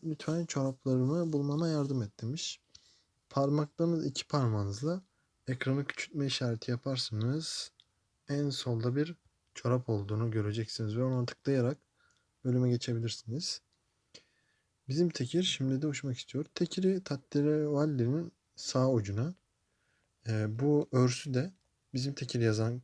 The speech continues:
kısımdan bırakırsanız Tekir uçacaktır.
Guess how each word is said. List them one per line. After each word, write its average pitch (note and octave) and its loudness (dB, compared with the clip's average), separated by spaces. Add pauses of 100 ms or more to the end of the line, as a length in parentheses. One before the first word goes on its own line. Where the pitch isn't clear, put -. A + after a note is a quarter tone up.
kısımdan G#2+ 0
bırakırsanız C3 0 (560)
Tekir B2+ -4 (120)
uçacaktır. C3 -4